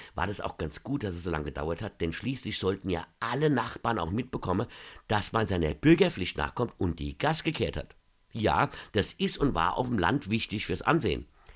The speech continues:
Weil, wenn du das nicht gemacht hast, wurde hinter deinem Rücken über dich abgelästert und wenn man Pech hatte, hat es noch jemand der Gemeinde gemeldet und dann konntest du dich aber warm anziehen, ja. Und das nicht nur aufgrund der Kälte.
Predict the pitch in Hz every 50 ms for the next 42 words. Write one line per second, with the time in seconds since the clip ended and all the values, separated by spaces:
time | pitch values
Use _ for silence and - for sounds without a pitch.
0 | - - - 107 123 127 98 - - 120 139 - 120 110 107 - 143 - - 139
1 | 143 143 - - 98 110 120 - - - - - - - - - - 104 113 110
2 | 95 139 156 143 123 110 98 113 143 131 139 104 92 - - - 117 - - -
3 | 120 95 92 87 - 127 120 - - 117 113 101 95 95 92 - - 143 170 -
4 | - 98 92 - 110 - - - - - - 104 107 117 110 104 110 95 101 110
5 | 110 120 123 117 113 - 104 95 98 87 85 87 110 143 170 160 - 120 98 85
6 | 85 92 120 143 - - 92 90 85 - - 120 143 151 - - 104 90 82 71
7 | 95 110 139 147 - - 135 160 156 - - 78 71 60 69 95 113 - - -
8 | - - - 98 98 - 98 90 - - 147 147 - 156 165 147 - 120 - -
9 | 120 117 98 92 82 - 131 156 135 90